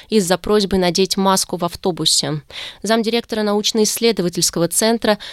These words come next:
возвращался на рейсовом автобусе с корпоратива из Петербурга. Он сделал мужчине и женщине замечание и попросил надеть защитные маски.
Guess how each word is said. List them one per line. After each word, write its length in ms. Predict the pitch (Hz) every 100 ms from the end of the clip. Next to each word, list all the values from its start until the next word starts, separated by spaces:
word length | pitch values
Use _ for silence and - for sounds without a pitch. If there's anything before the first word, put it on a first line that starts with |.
| -
возвращался 540 | 196 214 - 254 -
на 100 | 220
рейсовом 440 | 196 208 214 214 190
автобусе 520 | 180 - 202 220 247
с 80 | -
корпоратива 720 | 214 202 180 160 - 185 190
из 200 | - -
Петербурга. 800 | - - 170 165 190 165 165 160 - - - -
Он 100 | 220
сделал 280 | 202 254
мужчине 460 | 226 214 - 247 208
и 20 |
женщине 440 | 196 226 - 220 202
замечание 680 | 196 190 - 226 240 226 208
и 80 |
попросил 460 | 208 196 180 - 214
надеть 400 | 190 170 190 156
защитные 500 | 160 - 165 185 175
маски. 500 | 185 196 - - 160